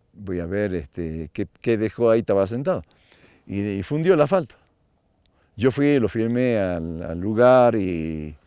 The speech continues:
era una extraña huella, como una araña, una cosa así, parecía una araña,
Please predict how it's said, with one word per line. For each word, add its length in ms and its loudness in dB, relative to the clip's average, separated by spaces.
era 240 -2
una 300 -4
extraña 420 -6
huella, 640 -4
como 720 -10
una 240 -8
araña, 1040 -6
una 160 -14
cosa 300 -12
así, 220 -12
parecía 280 -8
una 140 -8
araña, 380 -8